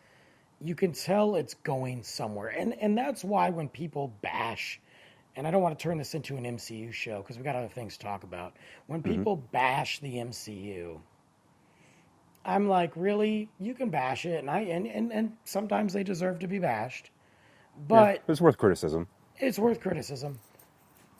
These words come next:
Speaker 1: But if you stack up, and I'm not even talking about box office numbers, just stack up what the M C U has done as far as progressing a story,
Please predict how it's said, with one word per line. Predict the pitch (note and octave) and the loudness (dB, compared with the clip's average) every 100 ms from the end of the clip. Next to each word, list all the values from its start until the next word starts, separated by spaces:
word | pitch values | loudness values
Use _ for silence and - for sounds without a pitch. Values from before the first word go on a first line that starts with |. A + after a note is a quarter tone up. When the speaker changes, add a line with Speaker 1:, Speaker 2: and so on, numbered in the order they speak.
| E3+ | 2
Speaker 1:
But | A3 A3 | 6 6
if | G3 F3 - | 4 -2 4
you | C#4+ D4+ | 4 4
stack | - C4 B3+ B3 | 0 4 4 6
up, | A#3+ - C#3+ - | 4 6 2 0
and | F3+ G3+ | 0 2
I'm | C4+ | 4
not | C#4+ | 4
even | A3+ F3+ | 2 2
talking | F#3 F3+ F#3 | 4 4 2
about | D#3+ C#3 B2+ | 2 0 4
box | E3+ - D#3 | 2 2 -2
office | C3 C3+ G#2+ | -4 -6 -8
numbers, | C3 G2 C#2+ - - - - - | -8 -8 -12 -14 -20 -20 -20 -20
just | - F3+ D4 - | -4 0 2 0
stack | - - G3 F3 G3 - G3+ | -10 -6 2 4 2 0 2
up | F#3 C3 - - - - - - - - C3+ | 4 4 0 -4 -4 -20 -20 -20 -20 -20 -4
what | F3 F#3 | -4 -2
the | F#3 | -2
M | F3 G3 | 0 0
C | - F#3+ | 0 -2
U | G3 | 0
has | D3+ E3+ | 2 0
done | C3+ E3 F3 | 0 0 0
as | E3 | -4
far | E3 D#3 | -2 -2
as | D3 | -2
progressing | - C3+ C3+ B2 C#3+ A#2 | -8 -6 -4 -4 -4 -8
a | |
story, | G2+ - F3 G#3+ A3 | -8 -2 0 2 0